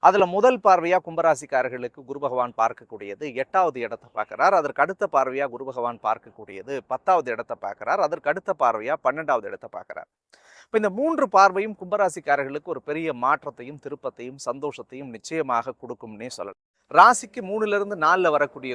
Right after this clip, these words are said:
குரு உங்களுடைய வாழ்க்கைக்கு ஒரு இடமாற்றத்தையும் ஊர் மாற்றத்தையும் உத்தியோக மாற்றத்தையும் தொழில் மாற்றத்தையும் ஏற்படுத்த போறார். நீண்ட நாட்களா ஒரு வீடு மாறணும் அப்படின்னு நினைச்சிட்டு இருந்தவங்களுக்கு கண்டிப்பா மே மாசம் ஒண்ணாம் தேதிக்கு பிறகு அந்த வீடு மாறக்கூடிய கனவு நல்லபடியாக நடக்கும். நீண்ட நாட்களா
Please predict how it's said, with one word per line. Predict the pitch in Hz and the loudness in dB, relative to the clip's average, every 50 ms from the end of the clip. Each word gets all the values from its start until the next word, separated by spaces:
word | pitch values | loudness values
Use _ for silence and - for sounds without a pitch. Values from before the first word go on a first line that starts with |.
| 113 117 | -8 -8
குரு | 139 151 185 185 | -6 -4 -4 -4
உங்களுடைய | 151 143 151 147 135 135 123 117 113 120 | -4 -4 -4 -4 -4 -4 -4 -2 2 4
வாழ்க்கைக்கு | 143 175 190 190 - 165 147 _ - 180 165 | 4 4 4 2 -4 -12 -14 _ -10 -8 -8
ஒரு | 143 127 117 113 | -8 -8 -8 -6
இடமாற்றத்தையும் | 127 147 180 190 202 196 185 - 165 151 - - 131 143 175 165 127 131 | -4 -2 0 2 4 2 2 0 -2 -12 -12 -14 -16 -16 -16 -14 -10 -10
ஊர் | 160 175 175 160 | -10 -6 -2 -2
மாற்றத்தையும் | 147 139 - 135 113 - - 123 135 160 143 117 | -2 -2 -2 -6 -16 -16 -16 -18 -18 -18 -20 -18
உத்தியோக | 117 127 165 170 165 160 143 | -10 -6 -6 -6 -4 -4 -4
மாற்றத்தையும் | 135 127 - 117 - - 123 131 151 147 - | -4 -4 -6 -8 -16 -16 -18 -18 -18 -14 -10
தொழில் | 170 185 202 220 214 170 | -8 -6 -6 -4 -2 -2
மாற்றத்தையும் | 143 135 - 123 113 - - 123 139 151 131 117 123 | -2 -2 -2 -6 -14 -14 -16 -16 -14 -12 -8 -6 -6
ஏற்படுத்த | 123 120 123 113 113 - 104 - | -6 -8 -10 -14 -12 -14 -12 -8
போறார். | 101 101 107 110 - _ _ _ _ _ _ _ _ _ _ _ - 156 165 | -4 -2 -2 -2 -2 _ _ _ _ _ _ _ _ _ _ _ -10 -4 -2
நீண்ட | 240 285 294 269 262 233 | -2 2 4 6 6 8
நாட்களா | 220 208 180 - 208 190 208 220 208 | 6 6 4 2 4 8 8 8 8
ஒரு | 196 170 160 151 | 8 4 0 -2
வீடு | 180 220 233 220 185 - 143 147 | -2 2 4 4 4 2 2 4
மாறணும் | 151 175 196 190 180 190 196 | 6 6 8 6 6 6 4
அப்படின்னு | 180 151 151 165 170 151 | 4 2 0 -6 -6 -6
நினைச்சிட்டு | 147 151 - - 151 131 | -6 -6 -6 -8 -10 -12
இருந்தவங்களுக்கு | 143 139 139 135 131 127 127 - 170 151 - | -12 -12 -12 -10 -10 -10 -12 -12 -10 -6 -4
கண்டிப்பா | 135 147 160 170 165 - 180 185 160 | -4 -4 -4 -4 -2 2 2 2 2
மே | 139 156 185 196 | 0 -4 -2 -2
மாசம் | 190 175 160 - 147 131 127 | 0 -2 -2 -4 -8 -10 -6
ஒண்ணாம் | 135 147 160 156 147 | -2 0 0 0 0
தேதிக்கு | 135 135 120 120 - 117 - | -2 -6 -8 -8 -12 -10 -6
பிறகு | - 127 143 143 170 165 | -4 -2 -2 0 0 -2
அந்த | 147 131 120 127 | -2 -4 -8 -8
வீடு | 156 170 165 147 139 | -8 -8 -4 -2 0
மாறக்கூடிய | 127 131 - - 135 113 110 110 104 - | 0 0 -2 -6 -10 -12 -10 -10 -6 -4
கனவு | 131 135 151 147 156 139 123 | -2 -2 -2 -4 -4 -6 -4
நல்லபடியாக | 107 127 151 147 143 135 123 117 113 120 127 107 | -2 -2 -2 -2 -2 -2 -2 -2 -2 -4 -6 -6
நடக்கும். | 104 - 110 - - - _ _ _ _ - - - _ _ - 147 | -6 -6 -8 -8 -12 -20 _ _ _ _ -20 -20 -20 _ _ -8 -4
நீண்ட | 190 254 269 247 247 226 | -2 0 2 4 6 6
நாட்களா | 208 190 - - 185 202 | 6 6 4 2 2 2